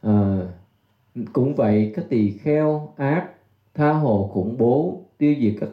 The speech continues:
tỳ kheo hiền thiện xứng đáng, cho đến khi những người này không thấy ai còn bảo vệ mình nữa, đành phải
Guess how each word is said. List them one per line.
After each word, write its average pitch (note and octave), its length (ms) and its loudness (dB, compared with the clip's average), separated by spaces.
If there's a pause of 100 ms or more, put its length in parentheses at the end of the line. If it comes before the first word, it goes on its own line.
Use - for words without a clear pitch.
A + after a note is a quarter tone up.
tỳ G2+ 240 0
kheo C#3+ 300 0
hiền G#2+ 320 0
thiện G2+ 400 0
xứng C3 300 -4
đáng, C#3 400 0 (480)
cho C3+ 80 0
đến C3+ 160 0
khi D#3 220 0
những C3 180 -2
người C3 120 0
này G#2+ 480 2 (180)
không C#3+ 280 -6
thấy C#3+ 180 0
ai C#3+ 300 0
còn G#2 200 0
bảo F#2 240 0
vệ F#2+ 340 2 (200)
mình G2 360 -2
nữa, F#2 340 -2 (380)
đành G#2 220 2
phải G2+ 140 2